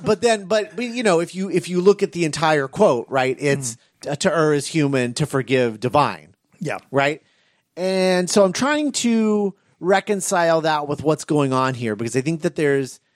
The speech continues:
Speaker 1: there's something to be said there. And I think that part of the,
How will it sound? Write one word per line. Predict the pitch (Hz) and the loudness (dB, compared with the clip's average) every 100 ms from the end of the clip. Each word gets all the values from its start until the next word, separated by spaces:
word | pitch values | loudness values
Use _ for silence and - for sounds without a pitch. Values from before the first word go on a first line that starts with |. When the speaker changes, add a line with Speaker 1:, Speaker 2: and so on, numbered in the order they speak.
| _ | _
Speaker 1:
there's | 135 - | -4 2
something | 196 190 190 | 2 2 -2
to | 160 | -2
be | 156 | -2
said | - 156 127 | 0 0 0
there. | 127 120 120 - | 0 2 0 -2
And | 131 | -6
I | 131 | -8
think | - 180 165 156 - _ _ _ _ 127 | 0 2 2 -2 -14 _ _ _ _ -2
that | 156 147 139 - _ _ _ _ _ _ | 0 0 -2 -8 _ _ _ _ _ _
part | - 190 190 202 | -6 0 2 2
of | 196 151 143 | 0 -4 -4
the, | 170 170 165 160 | -2 0 -2 -4